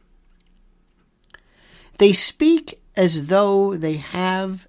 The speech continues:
an ability that's almost dangerous, God-given, superhuman, and beyond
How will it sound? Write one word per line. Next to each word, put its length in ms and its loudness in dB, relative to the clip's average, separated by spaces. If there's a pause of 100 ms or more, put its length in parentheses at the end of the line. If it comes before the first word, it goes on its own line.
an 100 -4
ability 580 -2
that's 340 -8
almost 760 -6
dangerous, 880 2 (600)
God-given, 920 0 (340)
superhuman, 1160 -4 (600)
and 420 2
beyond 840 -4